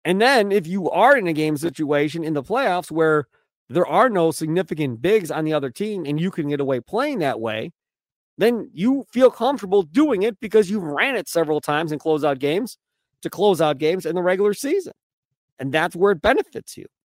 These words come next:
As Nathan Marzion has pointed out numerous times on this podcast, everything that happens in the regular season, season should be about the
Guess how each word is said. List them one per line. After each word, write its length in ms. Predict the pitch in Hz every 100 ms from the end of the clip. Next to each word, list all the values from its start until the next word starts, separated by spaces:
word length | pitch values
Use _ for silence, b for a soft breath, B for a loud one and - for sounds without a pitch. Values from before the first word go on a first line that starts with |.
| _ _ _ _ _ _ _ _
As 120 | 151
Nathan 260 | 185 262 220
Marzion 480 | 190 208 175 165 151
has 120 | 143
pointed 340 | 185 180 151
out 160 | 143 135
numerous 340 | 185 208 165
times 260 | - 147 135
on 120 | 131
this 100 | 131
podcast, 640 | - 131 110 104 98 - _ _ _ _ _ -
everything 680 | 220 240 294 254 226 226
that 140 | 190 165
happens 420 | 165 160 170 151
in 80 | 143
the 80 | 139
regular 340 | 165 175 170
season, 540 | - 143 127 117 139 -
season 640 | - 214 170 110 110 143 _ _ _ _ _ _ _ _ _ -
should 220 | 196 151
be 160 | 208
about 360 | 202 175 170
the 100 | -